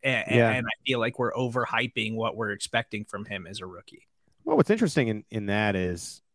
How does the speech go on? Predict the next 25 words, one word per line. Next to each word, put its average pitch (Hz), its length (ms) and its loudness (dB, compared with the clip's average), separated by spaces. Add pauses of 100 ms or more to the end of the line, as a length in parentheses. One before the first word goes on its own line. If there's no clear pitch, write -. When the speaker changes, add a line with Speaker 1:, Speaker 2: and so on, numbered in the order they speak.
(400)
Speaker 2:
you 110 140 6
ask 101 180 4
yourself 101 400 -2
the - 80 -20
question, 104 420 -2
if 92 260 -10
you 117 100 -4
could 98 140 -4
guarantee 98 440 -2
five 90 340 2
sacks 92 280 -2
for 95 120 -6
Karlaftis 90 680 -2
right 87 200 -2
now, 87 260 -2
would 85 200 -8
you - 40 -10
do 87 240 -4
it? 73 80 -10
Would 85 120 -12
you 95 80 -4
lock 92 260 2
that 82 180 -2
in? 85 360 -4 (200)
And 92 240 -6